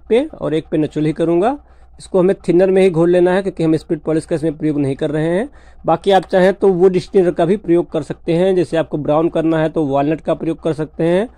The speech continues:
या फिर आपको अगर ब्लैक टोन पे करना है तो चारकोल का प्रयोग कर सकते हैं। तो मैं इसमें सेना का ही प्रयोग कर रहा हूँ, बाकी किसी स्टिनर का प्रयोग नहीं करूँगा। सेना पाउडर है ये ब्राउन कलर का, इसको लगा के साफ़ कर देना है तुरंत ही,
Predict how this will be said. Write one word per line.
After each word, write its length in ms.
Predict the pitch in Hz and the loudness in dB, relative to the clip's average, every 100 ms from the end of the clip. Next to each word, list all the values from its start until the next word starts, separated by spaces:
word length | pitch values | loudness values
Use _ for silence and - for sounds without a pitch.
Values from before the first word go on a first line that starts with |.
| - - - 160 | -20 -20 -14 -6
या 120 | 156 | -4
फिर 160 | 156 | 0
आपको 340 | 156 143 - 170 | -2 -2 -6 -6
अगर 280 | - 147 143 | -4 -6 -6
ब्लैक 300 | 135 151 156 | -2 -2 0
टोन 140 | 180 170 | -2 -2
पे 120 | 165 | -4
करना 220 | 160 165 | -2 -2
है 80 | 180 | -2
तो 100 | 170 | -4
चारकोल 500 | - 156 160 165 156 | -4 -2 -2 -2 -4
का 100 | 156 | -4
प्रयोग 320 | 147 156 147 | -6 -6 -6
कर 100 | - - | -8 -10
सकते 300 | 139 - 160 | -12 -6 -4
हैं। 100 | 180 | -4
तो 120 | 156 | -4
मैं 160 | 143 160 | -2 -2
इसमें 220 | 160 170 | -2 -4
सेना 380 | - 160 156 170 | -4 -4 -2 0
का 100 | 160 | 0
ही 140 | 160 165 | 0 0
प्रयोग 320 | 165 165 - | -2 -4 -4
कर 100 | 151 | -4
रहा 140 | 156 | -2
हूँ, 280 | 156 185 254 - | 0 0 -2 -6
बाकी 200 | 143 160 | -8 -8
किसी 260 | 147 147 160 | -10 -6 -6
स्टिनर 240 | 165 156 | -4 -4
का 120 | 151 | -4
प्रयोग 260 | 147 151 147 | -6 -4 -2
नहीं 140 | 135 | -4
करूँगा। 420 | 131 151 156 214 294 - - - | -4 -2 -2 -4 -8 -20 -20 -20
सेना 300 | - 147 156 151 | -10 -6 -4 -2
पाउडर 320 | 143 151 151 | -2 0 -2
है 140 | 147 | 0
ये 100 | 170 | -2
ब्राउन 320 | 180 143 143 | -2 -2 -2
कलर 240 | 143 143 143 | -4 -6 -4
का, 200 | 190 269 - - - - - - | -6 -8 -12 -20 -20 -20 -20 -20
इसको 280 | - - 160 | -14 -8 -2
लगा 180 | 156 165 | 0 0
के 160 | 196 | 0
साफ़ 280 | 175 156 160 - | -2 0 0 -2
कर 100 | 156 | -2
देना 200 | 165 170 | 0 0
है 80 | 165 | -2
तुरंत 340 | 165 165 151 | 0 -2 0
ही, 200 | 185 | -2